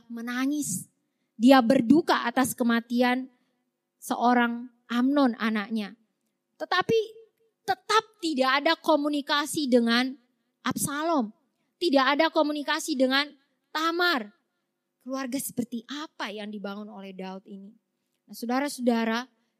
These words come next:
ketika orang tua tidak melakukan perannya, maka anak-anak yang akan melakukan perannya dengan cara mereka sendiri. Komunikasi dengan kata-kata tidak dijalankan,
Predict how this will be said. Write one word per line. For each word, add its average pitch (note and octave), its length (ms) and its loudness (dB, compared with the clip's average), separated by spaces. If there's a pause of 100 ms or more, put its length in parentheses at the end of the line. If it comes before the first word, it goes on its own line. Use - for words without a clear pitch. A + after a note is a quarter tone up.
(120)
ketika C#4 560 -6
orang B3 320 -6
tua C4 320 -10
tidak A3 260 -14
melakukan A3 460 -12
perannya, A#3 720 -6 (480)
maka G#3 340 -8
anak-anak A3 540 -8
yang G3+ 180 -14
akan G#3 220 -12
melakukan G3 320 -12
perannya G3+ 400 -14
dengan A#3 340 0 (540)
cara G#3 400 -8
mereka G3 320 -14
sendiri. F#3+ 480 -18 (480)
Komunikasi A#3+ 720 -4
dengan G#3+ 240 0
kata-kata G#3 480 -8
tidak A3+ 320 -6
dijalankan, F#3+ 720 -10